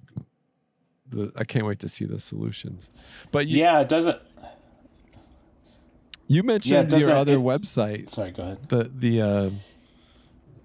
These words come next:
Speaker 1: Super Design
Speaker 2: The
Speaker 1: Bowl. Is that what it's called?
Speaker 2: Super, yeah, super design bowl dot com. <laughs> Go there and see a lot of really bad logos.
Speaker 1: So that is just open to anyone who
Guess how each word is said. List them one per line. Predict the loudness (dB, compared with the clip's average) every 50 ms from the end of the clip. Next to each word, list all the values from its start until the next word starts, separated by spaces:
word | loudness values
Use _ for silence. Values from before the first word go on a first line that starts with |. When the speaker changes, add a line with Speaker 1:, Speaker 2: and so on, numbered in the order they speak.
| _ -14
Speaker 1:
Super | -10 -6 -2 -2 -2 0 0 0 -2
Design | 0 -2 -4 -2 0 0 0 2 2
Speaker 2:
The | 2
Speaker 1:
Bowl. | 2 2 2 2 2 2
Is | 2
that | 0 0
what | 0 -2
it's | -4 -4
called? | -4 -2 0 0 0 0 -2 -2 -4
Speaker 2:
Super, | -6 -2 2 2 2 2 2 0 -2 -4 -6 -4
yeah, | 0 2 4 4 4
super | 2 2 2 2 2 2 0
design | 0 0 2 2 2 2 0
bowl | 0 2 2 2 2 2
dot | 2 2 2 2 0 -2
com. | -4 -2 0 0 0 0 -2 -2 -4 -4 -2 -2 -2 -4 -6 -10 -14 -6
<laughs> | -4 -4 -4 -4 -6 -16 -18 -18 -16 -6
Go | -2 0 2 4
there | 4 4 4
and | 2 2
see | 2 2 4
a | 4 6
lot | 6 6 6
of | 4 2 2
really | 0 0 0 0
bad | -2 -2 0 2 2 2 2
logos. | 2 0 0 -2 -4 -2 0
Speaker 1:
So | 0 2 2
that | 2 2 0 0 0 -2
is | -4 -4 -2
just | -2 -2 -2 -2 -2 -6 _ -20 -20 _ _ _ -6 -2
open | 0 0 0 0 -2 -2 -2
to | -4 -6 -6
anyone | -4 -2 0 2 2 2 0 0 -2 -4 -4 -6 -6 -8 -8 -2
who | 2 4 4 6 4 2 0 -2 -8